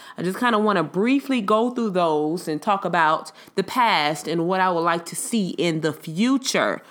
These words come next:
So come along with me, y'all. Get on social media. Tell me your thoughts and what you feel like you will and won't have in this, in this year of the two thousand and eighteen. <laughs>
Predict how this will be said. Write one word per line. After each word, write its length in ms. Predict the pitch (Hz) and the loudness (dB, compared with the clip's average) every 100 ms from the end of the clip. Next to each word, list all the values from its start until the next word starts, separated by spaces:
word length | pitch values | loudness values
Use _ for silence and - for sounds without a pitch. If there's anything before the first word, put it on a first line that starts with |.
| - - | -20 -8
So 160 | - | -2
come 200 | - 311 | 2 2
along 280 | 320 302 285 | 2 2 2
with 140 | 269 262 | 0 0
me, 160 | 269 | 0
y'all. 180 | 254 254 | 2 2
Get 140 | 240 | 2
on 100 | 285 | 0
social 320 | 269 269 262 262 | 0 -2 0 0
media. 320 | 254 254 254 | 0 0 -2
Tell 160 | 277 | 0
me 160 | 277 269 | 0 2
your 100 | 254 | 0
thoughts 420 | 262 247 233 - | 0 0 0 -2
and 120 | 226 | -2
what 220 | 220 214 247 | -2 -2 -4
you 80 | |
feel 180 | 240 240 | -2 -2
like 220 | 220 214 | 0 -2
you 80 | 220 | -2
will 200 | 196 208 | -2 0
and 80 | 190 | 0
won't 200 | 196 196 | -2 0
have 420 | 196 165 170 185 - - - | 0 0 -2 -4 -14 -10 -2
in 160 | 202 | 0
this, 220 | 202 196 - _ | 0 -2 -12 _
in 160 | 220 202 | 0 2
this 240 | 220 - | 2 0
year 360 | 202 180 190 269 - _ _ _ _ _ _ _ | 0 0 -2 -4 -12 _ _ _ _ _ _ _
of 140 | - 185 | -2 0
the 80 | 175 | -2
two 180 | - | 0
thousand 360 | 208 180 175 170 | 2 2 2 0
and 100 | - | 0
eighteen. 640 | 175 - - 202 185 269 | 0 -2 0 2 4 2
<laughs> 60 | 453 | -2